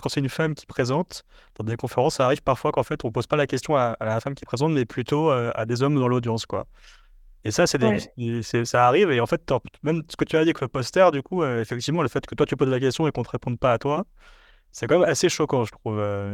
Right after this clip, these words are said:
Speaker 1: et ça, je pense qu'à la limite, c'est même, les gens se rendent même pas compte, euh, tellement c'est devenu, on dirait, naturel pour certains. Euh, donc, merci d'avoir partagé ces témoignages. Et du coup, toi, concrètement, quand tu vis ça, quand tu vis, par exemple, l'expérience du poster, disons,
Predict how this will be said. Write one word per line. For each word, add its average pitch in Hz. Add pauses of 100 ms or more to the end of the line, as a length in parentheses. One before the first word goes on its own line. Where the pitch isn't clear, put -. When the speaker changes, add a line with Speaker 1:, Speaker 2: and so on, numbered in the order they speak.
Speaker 1:
et 104
ça, 143
je 127
pense -
qu'à -
la 117
limite, 139
c'est -
même, 151
les 123
gens 139
se -
rendent 113
même 151
pas 139
compte, 143
euh, 110
tellement 120
c'est 127
devenu, 110
on 113
dirait, 113
naturel 120
pour 113
certains. 123 (1160)
Euh, 104
donc, 101
merci 127
d'avoir 131
partagé 117
ces 117
témoignages. 120 (640)
Et 117
du 120
coup, 196
toi, 190
concrètement, 160
quand 143
tu -
vis 165
ça, 143
quand 117
tu -
vis, 143
par 127
exemple, 127
l'expérience 120
du 110
poster, 135
disons, 123